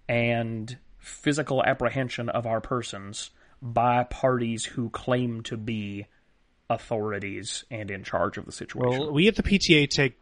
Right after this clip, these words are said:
Speaker 2: child endangerment very, very seriously. If you would like to list the names of any person that has threatened you or, or intended to cause you bodily harm, uh, we will take care of matters shortly.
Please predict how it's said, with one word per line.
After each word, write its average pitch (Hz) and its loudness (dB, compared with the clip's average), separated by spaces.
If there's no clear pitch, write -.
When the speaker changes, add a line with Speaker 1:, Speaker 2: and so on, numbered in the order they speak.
Speaker 2:
child 156 6
endangerment 131 -2
very, 143 -2
very 120 -6
seriously. 107 -6
If 113 -12
you 127 -6
would 120 -8
like 120 -4
to 117 -10
list 117 -8
the 135 -12
names 226 -6
of 143 0
any 151 -2
person 123 -6
that 117 0
has 117 -2
threatened 151 -2
you 123 -2
or, 120 -8
or 117 -2
intended 123 -4
to 131 -2
cause 113 -2
you 113 -8
bodily 107 -10
harm, 143 4
uh, 117 2
we 135 -8
will 139 -4
take - 2
care 123 0
of 110 -4
matters 104 -8
shortly. 95 -8